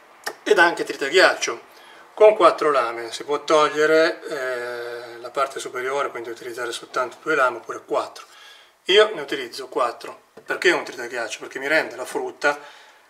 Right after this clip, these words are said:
praticamente liquida senza dover aggiungere acqua o latte, ok? Quindi andiamo a montare, ovviamente ce ne saranno di diversi modelli.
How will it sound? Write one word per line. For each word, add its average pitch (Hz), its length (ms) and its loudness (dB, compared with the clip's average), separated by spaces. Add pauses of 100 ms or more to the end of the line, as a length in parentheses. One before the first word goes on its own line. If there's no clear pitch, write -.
praticamente 127 580 -4
liquida 123 640 -8 (240)
senza 170 540 4
dover 139 220 0
aggiungere 127 480 -2
acqua - 540 -2
o 139 120 -2
latte, 113 500 -6 (340)
ok? 123 300 -8 (720)
Quindi 127 340 -8 (380)
andiamo 123 280 -2
a 180 60 2
montare, 170 440 6
ovviamente 131 340 -2
ce - 140 -6
ne 110 80 -12
saranno 123 340 -2
di 117 200 2
diversi 123 500 -2
modelli. 208 680 6